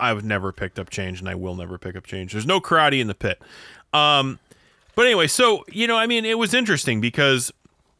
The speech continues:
again, I, I know, I, I know, I, I will bust the balls of nu metal and everything else like that, but the fact remains that nu metal is responsible for a lot of people liking death metal. It's responsible for a lot of people liking a lot of the modern different, a lot of the modern underground metal.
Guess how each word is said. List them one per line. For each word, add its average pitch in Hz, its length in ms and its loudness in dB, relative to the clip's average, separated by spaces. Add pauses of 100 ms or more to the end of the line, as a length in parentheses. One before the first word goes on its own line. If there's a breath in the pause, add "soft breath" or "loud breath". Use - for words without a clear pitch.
(600)
again, 160 240 2
I, 160 80 2
I 175 140 2
know, 196 140 4
I, 180 440 -2
I - 20 -2
know, 196 180 0
I, 110 220 -2
I 160 120 2
will 196 140 2
bust 143 320 0
the 143 100 -2
balls 120 360 2
of 113 80 -4
nu 107 160 -2
metal 120 400 0
and 117 100 -2
everything 117 260 -4
else 101 200 -2
like 120 140 -4
that, 127 180 -2
but 113 160 -2 (560 loud breath)
the - 60 -20
fact 208 320 0
remains 139 440 2
that 110 120 -4
nu 123 200 0
metal 151 280 2
is 110 100 -4
responsible 120 560 -2
for 117 120 -6
a 107 60 -2
lot 110 160 0
of 110 60 -4
people 113 240 -4
liking 101 300 -4
death 101 300 -4
metal. 107 220 -2
It's 101 140 -6
responsible 113 480 -4
for 117 140 -6
a 107 60 -2
lot 110 160 0
of 104 60 -6
people 110 280 -6
liking 107 300 -2
a 117 60 -4
lot 113 300 2
of 131 40 -6
the 107 80 -4
modern 98 380 -4
different, 98 340 -10
a 113 100 -4
lot 107 300 -2
of 120 60 -2
the 110 60 -2
modern 107 340 -2
underground 104 480 -4
metal. 90 260 -6